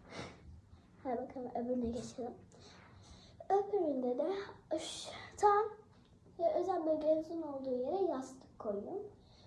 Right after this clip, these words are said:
Şu kadar açın ve yastık koyun. Sonra o yastığın üzerine ayağınızı uzatın. Ondan sonra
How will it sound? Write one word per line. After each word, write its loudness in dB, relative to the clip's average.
Şu -14
kadar 6
açın -2
ve 2
yastık -2
koyun. -6
Sonra 0
o 0
yastığın 0
üzerine 2
ayağınızı 2
uzatın. -6
Ondan 2
sonra -2